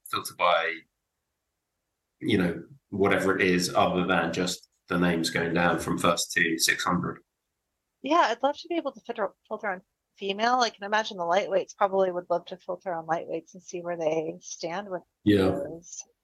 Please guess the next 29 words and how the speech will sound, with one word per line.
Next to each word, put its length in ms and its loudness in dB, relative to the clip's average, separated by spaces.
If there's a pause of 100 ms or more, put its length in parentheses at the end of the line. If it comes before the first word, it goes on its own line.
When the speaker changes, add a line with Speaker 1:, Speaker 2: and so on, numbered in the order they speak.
(600)
Speaker 2:
Um, 400 -2
I 20 -6
know 120 0
there 100 4
are 60 0
some 260 2
names 340 -2
that 80 2
I 180 0
typically 680 -4 (120)
kind 120 -4
of 80 -6 (140)
land 480 -6 (200)
near, 720 -6
and, 480 -4 (240)
I 60 -6
mean, 160 -6 (500)
there's 220 2
lots 240 4
of 100 -2
ways 280 0
to 160 0
compete 600 -12
if 140 -14
you're 120 -12
competitive 520 -4
without 300 -6
trying 260 -8
to 140 -4